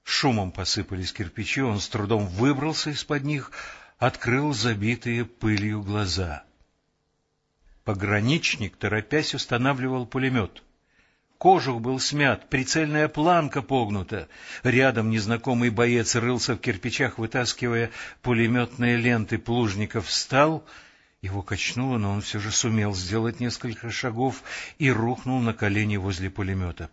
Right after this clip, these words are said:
«Пусти! Сам! Немцы!» По искажённому лицу пограничника текла кровь. Плужников слабо оттолкнул его, повторив «сам». «Окна тебе!» Лёг за пулемёт.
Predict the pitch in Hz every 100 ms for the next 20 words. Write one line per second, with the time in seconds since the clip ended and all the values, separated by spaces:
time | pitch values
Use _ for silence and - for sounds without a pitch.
0 | - 110 - - - 82 - _ _ _
1 | _ _ _ _ - - 110 82 69 67
2 | _ _ _ _ _ - 95 107 160 170
3 | 120 - - 78 - _ _ _ _ _
4 | _ _ _ _ _ _ - 98 - 110
5 | 113 127 123 117 113 113 131 110 104 101
6 | 127 123 117 117 110 - 117 113 113 151
7 | 156 - - - _ _ _ _ _ -
8 | 120 117 123 135 - 127 131 143 147 143
9 | 139 - 135 127 143 147 127 131 131 127
10 | 113 - 127 123 - - 117 110 95 90
11 | - _ _ _ _ _ _ 127 131 131
12 | 120 127 135 - 120 104 107 95 - _
13 | _ _ _ _ _ _ 110 110 98 85
14 | 87 - 87 87 80